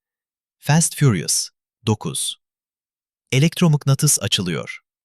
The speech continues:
Arabalar, çatal bıçaklar, her şey havada uçuşuyor. Ama cam, plastik, alüminyum. Bunlar manyetik değil. O sahne fiziğe karşı işlenmiş bir suç gibi resmen.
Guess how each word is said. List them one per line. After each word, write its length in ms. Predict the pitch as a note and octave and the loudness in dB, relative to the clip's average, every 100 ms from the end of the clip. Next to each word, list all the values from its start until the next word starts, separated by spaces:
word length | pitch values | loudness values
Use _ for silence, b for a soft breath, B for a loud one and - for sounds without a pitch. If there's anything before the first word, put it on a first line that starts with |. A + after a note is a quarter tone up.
| - | -4
Arabalar, 600 | G#2+ G#2+ G#2 G2+ A#2+ - - | 0 0 0 0 -4 -8 -4
çatal 360 | A#2+ A#2+ B2+ A#2+ | -2 0 0 0
bıçaklar, 540 | - F#2+ - G2 - _ | 0 -2 -4 -6 -6 _
her 200 | - D#3+ | 0 2
şey 220 | E3 C#3+ C#3 | 2 2 0
havada 340 | A2 G#2 G#2 | 0 0 0
uçuşuyor. 560 | F2+ - - C#2+ - - _ _ _ _ | -2 -4 -6 -8 -10 -16 _ _ _ _
Ama 220 | G#2+ G2 F2+ | -4 -2 0
cam, 280 | F#2 D3+ - _ - | 0 -2 -8 _ -4
plastik, 500 | G2+ - D3 - _ _ _ - | 0 0 -4 -10 _ _ _ -4
alüminyum. 540 | G#2+ A2+ D3 G2+ - _ _ _ _ _ _ - | 0 2 2 0 -4 _ _ _ _ _ _ -6
Bunlar 400 | G#2+ A2 A2 - | -2 0 -2 -4
manyetik 500 | F#2+ G2 F#2+ - - | -4 -2 -2 -4 -6
değil. 260 | F2 C#2+ - _ _ _ _ _ _ _ _ _ _ | -8 -8 -14 _ _ _ _ _ _ _ _ _ _
O 100 | E3+ | 0
sahne 440 | G3 F3+ C#3 C3+ D#3+ | 2 2 2 0 -2
fiziğe 380 | - A#2+ C3 D#3 | -4 0 2 2
karşı 340 | - C3 - A#2+ | 2 0 0 -2
işlenmiş 580 | - A#2+ A#2 C3+ - | -2 0 -2 -2 0
bir 100 | A#2+ | 0
suç 320 | A2+ - D3+ - | 0 0 -2 -2
gibi 200 | F2+ E2+ | -4 -2
resmen. 420 | D#2+ - D#2+ | 0 -2 -4